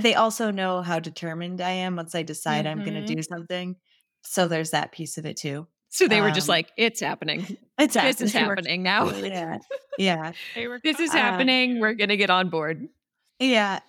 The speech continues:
Speaker 1: And, um, I think, wha-, he, yeah, and no one, no one said you shouldn't do this, I <laughs> guess. Uh,
Speaker 2: Good.
Speaker 1: well, actually, I did have one friend say, um,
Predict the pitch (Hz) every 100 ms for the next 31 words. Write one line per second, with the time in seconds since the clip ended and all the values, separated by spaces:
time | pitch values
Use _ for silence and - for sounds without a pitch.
0 | - 226 226 220 220 220 214 214 208 208
1 | _ _ _ _ - 240 233 240 214 -
2 | 233 214 - - - _ _ 202 - _
3 | - 208 208 - - 190 202 254 - 190
4 | 190 214 233 - 190 208 226 220 208 226
5 | 196 175 165 208 233 156 135 127 - -
6 | 190 - 180 185 208 349 330 349 - -
7 | - - - 233 202 285 302 302 311 311
8 | - 247 262 - 294 285 - 220 226 240
9 | 240 254 220 233 220 214 214 208 196 202
10 | 180 180 175 175 - - 165 160 165